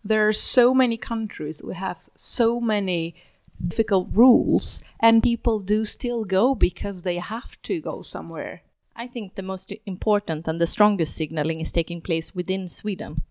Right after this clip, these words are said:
Speaker 2: This is a way for the Sweden Democrats to really convey to voters that they don't like, they don't like, uh, Muslim people. They don't like, it's a lot of, I, I'm not sure what they do like,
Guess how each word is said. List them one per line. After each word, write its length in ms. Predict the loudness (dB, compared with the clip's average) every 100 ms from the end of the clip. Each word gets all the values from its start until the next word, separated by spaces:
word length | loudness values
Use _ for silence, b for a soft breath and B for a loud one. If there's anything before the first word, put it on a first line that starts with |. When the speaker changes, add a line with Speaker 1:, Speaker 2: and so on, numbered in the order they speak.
| -6
Speaker 2:
This 200 | -4 -4
is 140 | -4
a 60 | -4
way 140 | -6
for 200 | -6 -8
the 80 | -6
Sweden 400 | -6 -6 -6 -6
Democrats 520 | -6 -6 -8 -6 -6
to 120 | -6
really 320 | -4 -2 -2 -4
convey 600 | -6 -6 -2 -2 -4 -8
to 280 | -2 -2 -2 -10 _ _
voters 640 | 0 0 2 -4 -6 -8 -4
that 280 | -6 -6 -4
they 200 | -4 -2
don't 440 | -4 -6 -6 -8
like, 400 | -6 -6 -10 -20 _ _ _ -6
they 120 | -2
don't 280 | 0 -2 -2
like, 340 | -2 -2 -4 -8
uh, 60 |
Muslim 540 | -4 -2 -2 -2 -4 -6
people. 360 | -8 -6 -6
They 140 | -4 -4
don't 340 | -4 -8 -6
like, 200 | -4 -4
it's 180 | -8 -4
a 40 |
lot 200 | -2 0
of, 80 | -2 -2
I, 140 | -4 2
I'm 140 | 2
not 120 | 0
sure 120 | 0 0
what 240 | 0 0
they 180 | 0 2
do 220 | 2 2
like, 300 | 2 0 -6